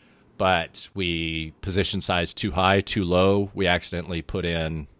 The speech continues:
a, you know, a limit or a versus a stop order.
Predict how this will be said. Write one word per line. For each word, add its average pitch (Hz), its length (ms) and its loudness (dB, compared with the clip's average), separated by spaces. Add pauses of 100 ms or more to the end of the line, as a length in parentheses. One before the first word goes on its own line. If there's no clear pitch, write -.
a, 80 460 -4
you 82 140 -10
know, 73 380 -6
a 82 160 -6
limit 95 520 2
or 85 180 -4
a 76 260 -4
versus 87 380 -2
a 76 60 -2
stop 87 420 0
order. 120 360 -4